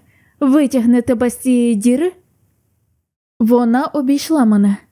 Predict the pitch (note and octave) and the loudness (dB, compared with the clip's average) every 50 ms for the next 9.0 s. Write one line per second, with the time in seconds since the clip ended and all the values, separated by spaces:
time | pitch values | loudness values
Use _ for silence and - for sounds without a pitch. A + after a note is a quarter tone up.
0 | _ _ _ - - - - F#4+ F#4+ D#4 B3 B3 B3+ A#3 G#3+ B3 D4+ E4 C4 A#3 | _ _ _ -16 -4 -2 0 0 0 0 -2 -2 -2 -2 -2 -2 -4 -4 -4 -4
1 | G#3 B3 A#3+ - A#3 - C4 D4 D4+ D4+ C4 A#3+ A#3 A3+ C4+ D#4+ D#4 - D4 C4+ | -2 -4 -4 -4 -4 -4 -2 -2 0 0 -2 -2 -2 -4 -4 -4 -4 -4 -2 0
2 | C4 A3+ G#3+ G#3 G#3 G#3+ G#3 - A3+ G#3 G3+ G3+ - - A3 G#3 - _ _ _ | 0 0 2 0 0 -2 -2 -2 -2 -4 -4 -4 -4 -4 -4 -4 -4 _ _ _
3 | _ _ _ _ _ _ _ _ _ _ _ _ _ _ _ _ _ _ _ _ | _ _ _ _ _ _ _ _ _ _ _ _ _ _ _ _ _ _ _ _
4 | _ _ _ _ _ _ E4+ E4 D4 C4+ - - - D4 C4 C#4+ B3 A#3 G3+ G3 | _ _ _ _ _ _ -2 -2 -2 -2 -2 -2 -2 -2 0 0 -2 0 -2 -4
5 | - - - A3+ G#3 - - _ _ _ _ _ _ _ _ _ _ - - - | -4 -4 -4 -6 -6 -6 -8 _ _ _ _ _ _ _ _ _ _ -6 -2 -2
6 | G4 E4 D4 D#4 D#4+ B3 A#3+ A#3 A3+ - A#3 G#3+ G#3 G#3 - - _ _ _ _ | 0 0 0 -2 -2 -2 -2 -4 -4 -6 -6 -4 -4 -4 -6 -10 _ _ _ _
7 | _ - F4+ F4+ F4+ F4 E4+ D#4 D4 - D4+ D4 - C#4+ - C#4+ - C#4+ B3+ C#4 | _ -2 -2 0 0 0 -2 -2 -2 -4 -6 -6 -6 -4 -6 -4 -4 -2 -2 -2
8 | C#4 C#4 C4+ A#3+ - A#3+ A#3 B3 A#3 - - F4 E4 A3 G#3 G3+ G3 - - G#3 | -4 -4 -4 -4 -4 -2 -2 -4 -4 -4 -4 -4 -2 -2 -2 -4 -4 -4 -6 -6